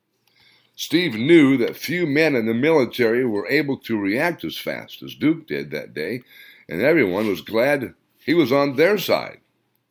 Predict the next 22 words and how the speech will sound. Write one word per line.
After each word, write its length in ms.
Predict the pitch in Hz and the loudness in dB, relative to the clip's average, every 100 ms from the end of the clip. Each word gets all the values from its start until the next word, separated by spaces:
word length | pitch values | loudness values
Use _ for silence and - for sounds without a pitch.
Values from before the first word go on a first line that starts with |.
| _ _ _ _ | _ _ _ _
Thor! 680 | - 160 214 208 131 - - _ _ _ _ _ _ _ _ _ _ _ - | 4 8 12 12 10 6 -6 _ _ _ _ _ _ _ _ _ _ _ -14
Steve 380 | - 123 113 | -6 -2 -2
jerked 260 | 85 123 - | -2 -4 -4
his 120 | 90 | -6
head 160 | 98 117 | -2 -2
up 120 | 95 | -2
again, 520 | 92 87 131 87 60 - _ _ _ _ - | -4 -2 -2 -2 -10 -20 _ _ _ _ -2
putting 260 | 143 139 | 0 2
the 60 | 107 | 0
papers 460 | 87 135 - 82 67 | 0 0 0 -6 -4
down 360 | 92 71 64 | -4 -4 -8
and 180 | 64 - | -12 -12
calling 360 | 101 120 120 113 | -4 -2 0 -2
the 60 | |
motor 300 | 107 123 104 | 0 0 -2
pool. 400 | 80 85 57 50 _ _ _ _ _ _ _ _ _ _ - | -6 -10 -12 -14 _ _ _ _ _ _ _ _ _ _ 0
Weasel, 640 | 143 170 175 190 131 - - | 8 10 10 6 4 -2 -4
get 220 | 139 165 | 0 2
me 120 | 175 | 4
a 80 | 143 | 6
Humvee 420 | 143 185 147 131 | 6 6 6 4
ready. 340 | 123 107 78 | 4 2 0